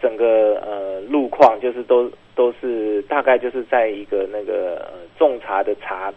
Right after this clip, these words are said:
茶乡里面的感觉。那你就下滑，滑到底的时候呢，那个地方有一个，呃，比较有名的景点叫做长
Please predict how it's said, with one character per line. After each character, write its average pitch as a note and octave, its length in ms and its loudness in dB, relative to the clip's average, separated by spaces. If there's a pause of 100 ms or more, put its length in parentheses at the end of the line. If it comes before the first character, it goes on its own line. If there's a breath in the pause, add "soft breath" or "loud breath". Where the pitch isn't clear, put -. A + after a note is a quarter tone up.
茶 G2+ 200 -4
乡 A2+ 240 -2
里 F2+ 160 -12
面 G2+ 140 -8
的 F2 80 -14
感 - 180 -10 (120)
觉。 - 180 -18 (260 loud breath)
那 E3+ 140 6
你 C3+ 140 -2
就 D3+ 220 6
下 C3+ 300 6
滑， G#2 280 2
滑 A2 200 4
到 C3 200 6
底 G#2 240 -12
的 F2+ 200 -10
时 - 80 -10
候 A2+ 300 4
呢， F#2 260 -8 (220)
那 B3 160 8
个 G3 80 8
地 F#3 180 2
方 E3+ 200 8
有 B2 120 4
一 A#2+ 100 0
个， A2+ 600 4
呃， - 180 -12
比 A#2 100 -10
较 F3+ 180 4
有 A#2 240 4
名 G#2+ 200 -8
的 A#2 200 4
景 A2+ 280 -10
点 A2+ 220 -2
叫 A#2 160 4
做 A#2 200 -4
长 G2+ 220 -6